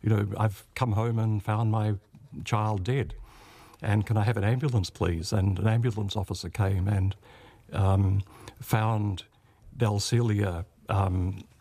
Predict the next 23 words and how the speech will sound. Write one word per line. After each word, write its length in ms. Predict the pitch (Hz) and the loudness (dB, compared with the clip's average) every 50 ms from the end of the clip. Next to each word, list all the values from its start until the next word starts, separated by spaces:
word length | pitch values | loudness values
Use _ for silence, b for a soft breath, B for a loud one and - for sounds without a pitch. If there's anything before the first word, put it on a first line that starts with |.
| - _ _ _ | -20 _ _ _
you 80 | - 135 | 2 2
know, 80 | 117 85 | 2 2
dead, 440 | 78 - 139 117 95 87 113 113 - - - - | 2 2 2 2 2 2 0 -2 -4 -6 -6 -2
um, 300 | - 110 107 104 104 98 | 0 2 2 2 2 0
but 200 | 92 110 98 - | 0 0 0 2
in, 300 | 117 110 107 104 98 98 b b b b b b b b b b - | 2 2 2 2 0 -2 b b b b b b b b b b 0
you 80 | - 120 | 2 4
know, 80 | 110 | 4
in 180 | 101 101 104 98 | 4 2 0 0
very, 420 | 92 101 101 - 139 135 131 123 | -2 -2 -2 0 2 2 2 2
very 220 | 110 110 107 104 104 | 2 2 2 0 0
poor 260 | - - 113 113 117 | 0 0 0 0 0
condition, 600 | - 107 92 107 127 117 - 123 101 92 92 95 | 0 0 0 0 0 0 2 2 2 2 2 2
and, 260 | 101 104 113 110 104 | 4 4 4 4 4
and, 220 | - 113 107 110 - | 4 4 4 4 4
and 160 | 113 104 104 | 2 2 2
called 220 | - 117 123 113 104 | 4 2 2 2 2
the 60 | 104 | 0
police, 400 | - 104 104 123 135 110 - - | 0 0 0 2 0 0 0 0
who 100 | 110 101 | 0 2
then, 340 | 101 107 104 107 107 101 98 | 2 2 2 2 2 0 0
then 200 | 107 104 104 104 | 0 0 0 0
came 460 | - 107 104 101 101 101 98 104 - | 2 0 0 2 0 -2 -4 -8 -12